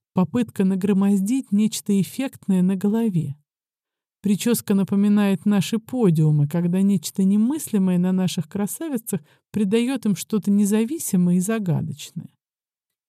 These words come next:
Тонкое тягучее платье с бывшей золотистой скатертью на плечах. Кажется, что я похожа на обнищавшую опереточную примадонну,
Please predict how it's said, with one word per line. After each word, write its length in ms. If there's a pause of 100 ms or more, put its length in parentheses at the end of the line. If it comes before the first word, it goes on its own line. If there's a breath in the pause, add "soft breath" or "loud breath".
(180)
Тонкое 440
тягучее 540
платье 580 (280 soft breath)
с 100
бывшей 400
золотистой 680
скатертью 680
на 120
плечах. 540 (680)
Кажется, 440
что 200
я 160
похожа 480
на 180
обнищавшую 800
опереточную 640
примадонну, 840